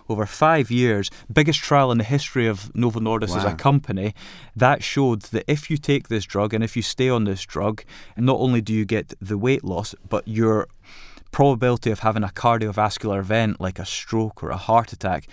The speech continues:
Speaker 1: reduces by twenty percent. And that makes people who have to pay for these drugs sit up and notice, because we know the healthcare burden of caring for patients who have those conditions. And so it's not just people thinking,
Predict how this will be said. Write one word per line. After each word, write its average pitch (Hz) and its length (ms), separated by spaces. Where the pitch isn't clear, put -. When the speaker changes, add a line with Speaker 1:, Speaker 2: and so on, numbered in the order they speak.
Speaker 1:
reduces 110 500
by 101 160
twenty 110 460
percent. 98 580
And 117 160
that 151 160
makes 135 220
people 123 300
who 107 80
have 104 100
to 92 100
pay 123 160
for - 60
these 104 180
drugs 98 280
sit - 240
up 104 180
and 104 140
notice, 104 320
because 107 240
we 127 80
know 143 100
the 135 80
healthcare 113 400
burden 107 320
of 95 100
caring 107 340
for 101 240
patients 113 400
who 107 60
have 110 240
those 113 200
conditions. 107 580
And 113 100
so 123 140
it's 113 140
not 135 240
just - 440
people 117 260
thinking, 107 460